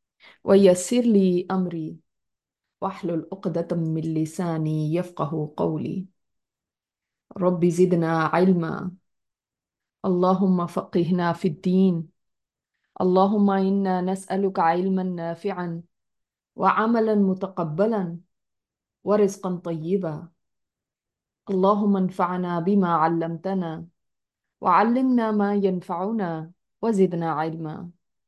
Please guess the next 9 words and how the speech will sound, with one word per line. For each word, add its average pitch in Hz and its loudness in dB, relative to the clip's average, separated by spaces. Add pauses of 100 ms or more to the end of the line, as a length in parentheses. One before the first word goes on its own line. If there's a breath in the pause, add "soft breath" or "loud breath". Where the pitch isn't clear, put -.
(460)
आमीन 160 -4
या 190 4
रब्बल 156 -6
आलमीन। 156 -6 (4000)
देखते - 2
हैं 170 0
तफसीर 190 2 (1700)
सूरह 185 2
यासीन, 185 -2